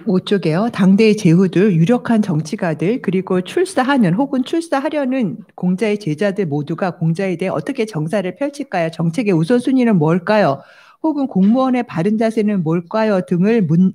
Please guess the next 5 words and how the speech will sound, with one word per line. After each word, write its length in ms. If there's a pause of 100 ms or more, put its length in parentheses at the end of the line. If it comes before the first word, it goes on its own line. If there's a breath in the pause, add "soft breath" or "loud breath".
(140)
물어요. 600 (680 soft breath)
근데 140
이게 160
대부분 640 (180)
보통 420